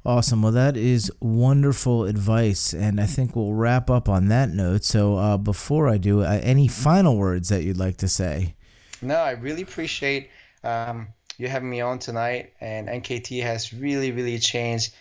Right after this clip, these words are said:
Speaker 2: my career, um, has given me such a great tool to see things in a way that I have not been able to see years before. So I really, truly thank you for that.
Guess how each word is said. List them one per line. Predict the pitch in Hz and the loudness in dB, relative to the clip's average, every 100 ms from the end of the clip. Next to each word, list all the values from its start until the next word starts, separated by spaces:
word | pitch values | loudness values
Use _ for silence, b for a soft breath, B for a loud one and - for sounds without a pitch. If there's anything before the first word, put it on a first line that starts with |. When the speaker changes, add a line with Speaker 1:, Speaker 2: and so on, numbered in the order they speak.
| b | b
Speaker 2:
my | 107 120 135 | -4 -4 -4
career, | - 131 120 117 117 113 117 - | -6 -4 -2 -2 -2 -6 -10 -10
um, | 107 104 104 | -6 -4 -4
has | 110 107 | -4 -4
given | 120 117 | -6 -4
me | 120 | -4
such | 110 - 135 131 | -2 -2 -4 -6
a | |
great | 110 113 113 113 | -6 -4 -4 -6
tool | - 123 117 110 104 107 B B B | -6 -4 -4 -4 -6 -8 B B B
to | - 113 | -4 0
see | - 131 | 0 0
things | 123 123 117 110 | -2 -4 -4 -2
in | 110 | -2
a | |
way | 107 107 107 110 | -2 -2 -4 -4
that | 101 98 | -4 -4
I | 107 | -4
have | 107 | -4
not | 110 107 107 - | -2 -4 -4 -8
been | 110 | -6
able | 104 101 | -6 -4
to | 98 | -4
see | - 110 104 | -4 -4 -4
years | - 107 107 104 | -4 -4 -4 -4
before. | 101 95 - 101 101 | -6 -8 -8 -8 -4
So | 117 113 | -4 -2
I | 107 | -2
really, | 110 135 131 | -2 -4 -4
truly | 123 - 120 117 | -4 -4 -4 -4
thank | - 113 110 | -4 -6 -6
you | 117 | -10
for | - 110 | -8 -6
that. | 104 110 151 | -2 -2 -4